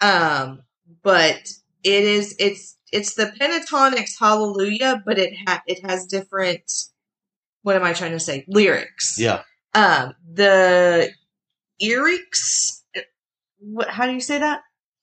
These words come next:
Speaker 2: Let me have a look at this.
Speaker 1: <laughs> It's like E H.
Speaker 2: E H R K E S. We're gonna call 'em the Erks.
Speaker 1: The Erks. Um,
Speaker 2: Erks.
Speaker 1: there's
Speaker 2: I don't
Speaker 1: not
Speaker 2: know.
Speaker 1: really anyone on Apple Podcasts that does it very well,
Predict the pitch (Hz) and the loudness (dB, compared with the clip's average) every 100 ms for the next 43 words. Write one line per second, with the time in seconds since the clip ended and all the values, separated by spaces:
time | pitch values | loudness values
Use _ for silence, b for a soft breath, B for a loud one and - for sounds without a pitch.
0 | _ _ _ 117 120 113 110 104 - - | _ _ _ -8 -6 -4 -6 -8 -16 -20
1 | _ 269 302 - - - 254 226 - 247 | _ 0 0 -2 -10 -12 -10 -10 -2 0
2 | 214 202 - 214 226 254 269 262 - 208 | 0 -2 -10 -6 -4 -2 -2 -4 -4 -2
3 | 226 233 220 - - - _ _ _ _ | -2 -4 -8 -6 -6 -6 _ _ _ _
4 | _ _ 143 208 196 175 170 165 - 123 | _ _ 0 2 4 4 4 2 -2 2
5 | 139 139 - 127 123 - 113 85 107 101 | 2 2 -2 -2 -2 -4 -8 -4 -2 -2
6 | - - 127 160 165 127 135 131 110 - | -4 -12 -6 -4 -4 0 0 0 -4 -10
7 | _ 113 104 - - - - _ - - | _ -2 -2 -2 -10 -10 -10 _ -12 -8
8 | - 196 - _ - - - - _ _ | -2 -2 -2 _ -8 -8 -8 -14 _ _
9 | _ _ _ 226 226 196 160 151 170 226 | _ _ _ 2 4 4 2 -4 -6 -6
10 | - - - 269 277 - 262 285 302 311 | -6 -4 2 4 4 2 2 2 0 -2
11 | 330 311 277 277 262 247 233 196 208 220 | -4 -4 -6 -6 -4 -2 -2 -2 -4 -8
12 | 208 - 220 220 208 208 - - - 165 | -6 -2 -2 -2 -6 -6 -6 -6 -4 -2
13 | 160 196 214 - _ _ _ _ _ 180 | -4 -6 -8 -10 _ _ _ _ _ _
14 | 175 185 190 175 170 165 160 220 294 | -4 -2 -2 -4 -4 -2 0 0 -2